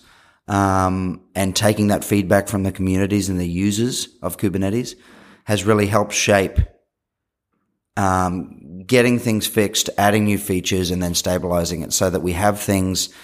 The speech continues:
you know, like custom resource definitions these days, which has really helped scale and make Kubernetes e-, more extendable. So I think the, the release cadence, while it seems pretty quick, helps the project progress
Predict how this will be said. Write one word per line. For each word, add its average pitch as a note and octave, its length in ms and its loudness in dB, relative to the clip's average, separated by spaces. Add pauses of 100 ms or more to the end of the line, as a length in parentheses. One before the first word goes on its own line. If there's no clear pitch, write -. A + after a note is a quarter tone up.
(340)
you G#2+ 120 0
know, G2+ 160 4
like F#2 340 2
custom G2 440 0
resource F2 380 0
definitions E2 640 -2
these E2 180 -4
days, D#2 280 -2
which F2 160 -2
has F2 180 0
really F#2 240 0
helped F2 340 -4 (300)
scale F2+ 720 2
and E2+ 180 0
make D#2+ 160 -2
Kubernetes E2+ 680 -2
e-, F2 180 -8
more F2+ 180 0
extendable. D#2+ 540 -4 (520)
So - 160 0
I G2 80 4
think A2 220 0
the, A2 160 4
the F#2 220 -2
release G2+ 340 0
cadence, G2 380 0
while A2 220 6
it G2+ 100 0
seems A2+ 300 2
pretty F#2+ 220 0
quick, - 460 -2 (360)
helps - 680 -2 (540)
the A2+ 120 -10
project G2+ 720 2
progress - 920 -4